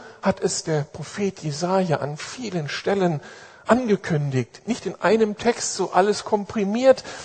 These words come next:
aber an verschiedenen Stellen finden wir genau das. Der kommende Gottesknecht wird die Kranken heilen, wird den Armen dienen, die Tote auferwecken.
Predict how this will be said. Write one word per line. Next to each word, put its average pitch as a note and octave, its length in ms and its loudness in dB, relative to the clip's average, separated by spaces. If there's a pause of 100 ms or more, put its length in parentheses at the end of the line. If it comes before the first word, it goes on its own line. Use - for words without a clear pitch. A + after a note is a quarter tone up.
(120)
aber G#3 200 4
an G#3 120 -2
verschiedenen G#3+ 720 -2
Stellen A#3 500 2 (220)
finden B3 420 -6
wir A3 120 6
genau C4+ 500 2
das. - 600 2 (960)
Der D3 80 -2
kommende A#3+ 420 0
Gottesknecht - 1080 -2 (320)
wird D#3+ 140 -6
die E3 80 -6
Kranken F#3+ 540 -6
heilen, F3 440 0 (540)
wird D#3 160 -8
den D#3 180 -6
Armen F3+ 460 -4
dienen, E3+ 520 -4 (600)
die F3 80 -2
Tote A#3 440 2
auferwecken. F3 960 -2